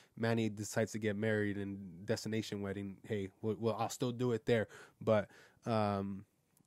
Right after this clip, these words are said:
there's gonna, there's gonna be a couple of things I'm gonna implement that I can't miss. Like, uh, I've been thinking of things like,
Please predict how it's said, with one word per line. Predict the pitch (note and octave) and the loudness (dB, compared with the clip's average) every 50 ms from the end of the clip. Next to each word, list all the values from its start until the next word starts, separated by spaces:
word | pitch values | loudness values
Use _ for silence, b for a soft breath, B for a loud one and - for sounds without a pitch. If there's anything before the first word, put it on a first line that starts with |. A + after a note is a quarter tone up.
| _ _ | _ _
there's | - A#2 A2+ | -4 -2 2
gonna, | C3 C#3 B2+ - | 4 2 4 4
there's | B2+ B2+ B2 | 4 4 4
gonna | C3+ C3+ | 4 2
be | B2+ B2+ | 2 0
a | A#2+ | -2
couple | - - C#3 - D3 | -4 -4 -4 -2 -2
of | B2+ | 0
things | - C3+ C3+ A#2+ | 0 0 2 4
I'm | A2+ A2+ | 4 4
gonna | A2+ A2 G#2+ G2+ - | 4 2 0 0 0
implement | F3 A3 - C#3 A2+ G#2+ G#2 G2+ A2 - - _ _ _ _ _ _ _ _ _ - | 0 0 2 0 0 0 0 0 -2 -2 -4 _ _ _ _ _ _ _ _ _ -6
that | A2+ A2 G#2 | -2 -2 -2
I | G#2 | -2
can't | - - C#3 A#2+ G2+ | -2 -2 -4 -4 -2
miss. | G#2+ B2+ A2 F#2 - - - | -2 -4 -4 -4 -6 -10 -8
Like, | G#2+ G2+ G2 F#2 F#2 - | -6 -6 -6 -8 -8 -8
uh, | - G#2+ G#2 G2+ G2+ F#2+ F#2+ F#2+ F#2 F#2 | -6 -4 -4 -4 -4 -4 -6 -8 -10 -10
I've | G2 G#2+ G#2+ | -8 -4 -4
been | A2+ G#2 | -4 -2
thinking | - A2+ A2+ A2 | -2 -2 -2 -2
of | A2 G2 | -2 -4
things | - - A2 A2 G#2 - | -4 -4 -6 -4 -4 -2
like, | A2 G#2+ G#2 G2+ G2+ F#2+ - B | -2 0 0 0 -2 -4 -8 B